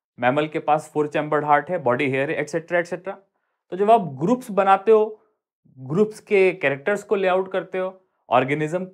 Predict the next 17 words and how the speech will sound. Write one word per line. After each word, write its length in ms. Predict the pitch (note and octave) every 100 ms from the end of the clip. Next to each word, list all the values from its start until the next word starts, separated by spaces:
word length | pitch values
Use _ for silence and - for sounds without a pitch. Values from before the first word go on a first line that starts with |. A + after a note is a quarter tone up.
| _
के 100 | F3
नाम 420 | C#3 A#2+ C3+ F3+
को 100 | F#3+
लिखते 320 | F#3 F3+ - F3+
हो, 80 | F3
तो 100 | E3+
जो 100 | F3+ - _ _
स्टडी 360 | - - D3+ B3
करते 320 | A#3+ C#3+ C#3
हो 40 |
उसको, 260 | A#2+ - D#3 -
उसको 240 | - - A3+
क्या 160 | F#3 D3
बोलते 240 | B2+ -
हैं? 120 | - _ -
टैक्सोनॉमी। 520 | A#2+ - A#2 G2+ - _ _ _ _ _ _
So 60 | F3+